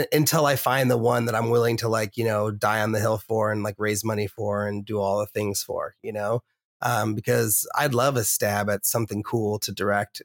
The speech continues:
as a, as a director for hire. But again, obviously it has to be a cool script. And, you know, I think in, in a lot of cases, I'd wanna have script, um, you know, say at least, if, if not,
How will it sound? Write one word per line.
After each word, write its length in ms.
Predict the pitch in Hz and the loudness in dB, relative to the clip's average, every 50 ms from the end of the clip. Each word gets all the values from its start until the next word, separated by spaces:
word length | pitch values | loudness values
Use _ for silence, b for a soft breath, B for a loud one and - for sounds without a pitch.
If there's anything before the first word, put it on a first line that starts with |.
| - - | -8 -6
as 220 | 117 113 110 117 | -4 -4 -2 -2
a, 240 | 117 110 107 107 - 113 | 0 0 0 0 0 -2
as 100 | 120 117 | -2 -4
a 60 | 117 | -2
director 380 | 98 104 104 104 104 - 107 101 | -2 -2 -2 -2 -2 -6 -10 -12
for 140 | - 104 104 | -8 -6 -2
hire. 440 | 110 107 107 107 101 104 107 104 - | -2 0 0 0 0 -2 -4 -4 -2
But 260 | - 120 110 95 - _ _ _ _ _ _ _ _ _ _ - - | 0 2 2 0 -2 _ _ _ _ _ _ _ _ _ _ -4 -2
again, 340 | 135 120 143 131 117 107 | 0 2 2 2 2 2
obviously 380 | 101 107 120 117 110 - - 117 | 2 2 2 2 2 0 0 2
it 40 | 113 | 2
has 160 | 113 113 - | 2 0 0
to 40 | - | 0
be 80 | 117 110 | 0 0
a 80 | 113 | 0
cool 200 | - - 117 113 | 0 2 0 2
script. 420 | 110 - - - 165 170 165 - - | 2 0 2 4 2 2 2 2 0
And, 320 | 120 117 117 117 110 - - | 2 2 4 2 2 0 -2
you 120 | - 120 | -4 -2
know, 280 | 110 104 104 101 101 101 | 0 0 2 2 0 0
I 120 | 101 107 | 0 -2
think 280 | 101 - 127 120 104 - | 0 0 0 0 0 -2
in, 200 | 110 104 98 - _ - | -2 -2 -4 -6 _ -8
in 100 | 120 123 | -4 -2
a 60 | 123 | 0
lot 180 | 120 113 113 | 2 2 2
of 80 | 113 107 | 0 -2
cases, 380 | - - 113 113 - - 117 110 | -2 -2 0 0 0 0 0 0
I'd 140 | 107 107 | 0 0
wanna 240 | 107 113 117 113 110 | 2 2 2 2 2
have 500 | 98 110 101 104 101 104 104 - - - _ _ _ _ _ _ - | 0 0 0 2 0 0 -2 -4 -10 -16 _ _ _ _ _ _ -4
script, 760 | - - - - - 131 135 120 117 113 - - - - - - _ - | -2 0 0 0 2 2 2 2 2 0 0 -2 -2 -2 -2 -4 _ -4
um, 640 | 117 110 107 104 104 101 98 101 104 113 113 107 - _ _ _ _ _ - | -2 0 0 0 0 0 -2 -2 -4 -6 -8 -8 -10 _ _ _ _ _ -10
you 120 | - 123 107 | -6 -4 -4
know, 160 | 95 87 101 | -4 -4 -2
say 640 | - - - - 131 127 120 104 98 95 104 101 - | -2 0 2 2 2 4 4 2 2 2 0 -2 -2
at 160 | - 117 101 | -2 -2 -2
least, 480 | 98 120 127 110 98 98 - - - - | 0 0 2 2 2 0 -2 -2 -2 -2
if, 160 | - 117 - 113 - | -4 -6 -6 -6 -6
if 160 | 127 117 - | -6 -4 -2
not, 320 | 123 120 107 104 104 - | -2 0 0 -2 -4 -6